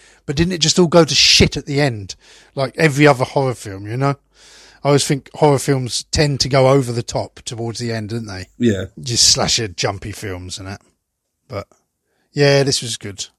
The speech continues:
Speaker 1: Um, and just how, like, at the end when she's all co-, cla-, ca-, cloaked in all those flowers and she's walking along crying. She's like a beast, isn't she? She's like, it looks like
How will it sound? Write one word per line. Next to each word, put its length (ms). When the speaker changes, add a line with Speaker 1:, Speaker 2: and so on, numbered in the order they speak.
Speaker 1:
Um, 360
and 120
just 240
how, 380
like, 280
at 100
the 160
end 240
when 100
she's 220
all 140
co-, 480
cla-, 320
ca-, 280
cloaked 520
in 140
all 140
those 220
flowers 540
and 140
she's 240
walking 480
along 320
crying. 680
She's 180
like 240
a 40
beast, 480
isn't 220
she? 160
She's 260
like, 280
it 100
looks 160
like 120